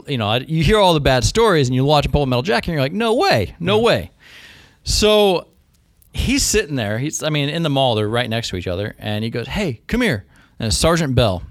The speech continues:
Speaker 1: and we started talking about Pulp Fiction.
Speaker 2: Nice.
Speaker 1: And it was, "What's your favorite movie? What's your favorite effing movie?" And every other word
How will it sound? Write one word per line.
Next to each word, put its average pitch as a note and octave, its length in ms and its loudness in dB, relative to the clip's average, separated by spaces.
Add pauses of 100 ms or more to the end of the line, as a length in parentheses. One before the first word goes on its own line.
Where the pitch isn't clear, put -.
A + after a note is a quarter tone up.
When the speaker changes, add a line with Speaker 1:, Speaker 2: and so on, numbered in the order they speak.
(240)
Speaker 1:
and B2 500 0 (540)
we C3 140 2
started F3 360 2
talking D3 260 2
about A2+ 240 0
Pulp - 280 0
Fiction. - 480 -2 (300)
Speaker 2:
Nice. G2 520 -8
Speaker 1:
And B2 200 2
it B2+ 100 2
was, A#2+ 440 4
"What's A2+ 300 -2
your C3 60 -2
favorite A#2+ 320 -2
movie? G2+ 320 0
What's G#2 180 -4
your A#2+ 80 -6
favorite B2 440 -6
effing G#2+ 280 -4
movie?" F#2+ 360 -4
And G2+ 240 -10
every B2 300 -2
other A#2 240 0
word G#2+ 380 -2